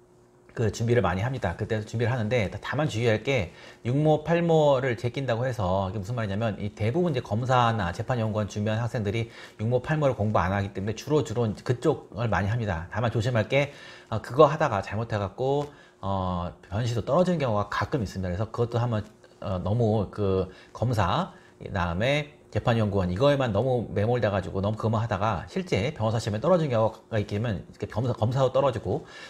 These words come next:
아, 변호사 시험 떨어지는 경우가 있기 때문에 그것도 잘 생각하셔서 잘 하셔야 됩니다. 사실 이제 이 영상을 찍은 가장 큰 이유는 뭐냐면 일 학년 학생들 때문에 찍은 건데, 일 학년 학생들이 이제 지금이야 뭐 로스쿨 입시, 어, 시, 시즌이라 갖고 수많은 뭐 로스쿨 입학하려는 학생들이 되게 많지만,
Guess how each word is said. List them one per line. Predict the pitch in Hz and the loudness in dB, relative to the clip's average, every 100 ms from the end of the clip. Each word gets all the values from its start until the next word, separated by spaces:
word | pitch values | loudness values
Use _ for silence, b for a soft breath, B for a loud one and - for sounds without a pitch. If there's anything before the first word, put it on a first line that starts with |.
| B | B
아, | 92 | -4
변호사 | 87 107 110 | 0 2 2
시험 | 107 98 | 0 0
떨어지는 | 104 127 113 | 2 0 0
경우가 | 101 104 92 | -2 -2 -2
있기 | - | -2
때문에 | 90 113 110 | -2 -2 -2
그것도 | 101 | -4
잘 | - 104 | -4 -4
생각하셔서 | 101 147 143 110 92 127 101 - - | -4 -4 -2 -2 0 2 0 -2 -6
잘 | 92 | -4
하셔야 | 101 147 | -2 -2
됩니다. | 123 85 82 - B B B | -2 -4 -6 -10 B B B
사실 | 135 160 190 | 2 4 6
이제 | 175 | 4
이 | 120 | 4
영상을 | 127 160 156 | 4 4 2
찍은 | 156 170 | 0 -4
가장 | - 110 127 | -4 -4 -4
큰 | - - | -2 -2
이유는 | 101 120 | 0 -2
뭐냐면 | 95 113 113 | -2 -2 0
일 | 101 | 0
학년 | 175 175 | 2 0
학생들 | 147 156 127 113 | 0 -4 -4 -2
때문에 | 104 92 | -2 -2
찍은 | 131 123 | -2 -2
건데, | 87 131 78 - B B B - | -2 0 -2 -6 B B B 0
일 | 151 | 4
학년 | 165 | 4
학생들이 | 156 165 160 143 143 | 4 2 0 0 0
이제 | 123 - | -2 -4
지금이야 | 117 139 120 107 | -4 -2 0 -2
뭐 | 110 95 | 0 -2
로스쿨 | 110 - 98 | -2 -4 -8
입시, | - 104 - - 101 | -6 -8 -8 -14 -6
어, | 95 | -4
시, | 87 - - - - - | -4 -8 -12 -14 -14 -14
시즌이라 | - 156 147 127 104 | -4 -2 0 2 2
갖고 | 95 - 85 | 0 -2 -4
수많은 | 107 139 127 107 | 0 0 2 2
뭐 | 87 | 2
로스쿨 | 101 104 110 | 0 -4 -4
입학하려는 | 92 110 107 101 | -4 -2 0 0
학생들이 | 113 120 120 95 | -2 -4 -6 -4
되게 | |
많지만, | 95 82 - 120 85 | -4 -4 -2 -2 -2